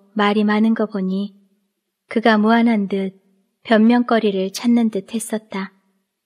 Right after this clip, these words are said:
가만히 있어봐. 도대체 어디서 쉬어가자는 거야? 모텔? 자연스럽지 않은 짓이다. 자연스럽지 않은 짓도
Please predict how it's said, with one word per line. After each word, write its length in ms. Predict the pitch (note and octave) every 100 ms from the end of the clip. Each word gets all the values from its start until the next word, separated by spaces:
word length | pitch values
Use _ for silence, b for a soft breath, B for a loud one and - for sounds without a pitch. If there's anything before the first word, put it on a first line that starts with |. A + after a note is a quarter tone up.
| _ _ _ _ _ _
가만히 340 | - G#3 G#3+ A3
있어봐. 580 | G#3+ G#3+ G3 F#3+ F3 - _ _ _ _ _ _
도대체 680 | - A3+ A3+ - G#3+ G#3 G3 - _ -
어디서 640 | G3+ G3+ B3 - A3+ A3
쉬어가자는 680 | - B3+ A#3+ A#3 A3+ G3
거야? 400 | F#3 F3+ F#3+ C#4+ - _ _ _ _ _ _ _ _ _ -
모텔? 680 | G3 F#3+ - B3 C#4+ - - _ _ _ _ _ _ _ _ _ _ _ _
자연스럽지 760 | - G#3+ G#3+ A#3 A#3+ A3+ -
않은 300 | G3+ G#3 G#3+
짓이다. 600 | A3 A3 A3+ G#3 F#3 F#3 _ _ _ _ _ _ _ _ _ _ _
자연스럽지 680 | - A3+ A3+ A#3+ B3 A#3+ B3
않은 280 | G#3+ A3 A#3
짓도 640 | A3 A3 - G3+ G3 G3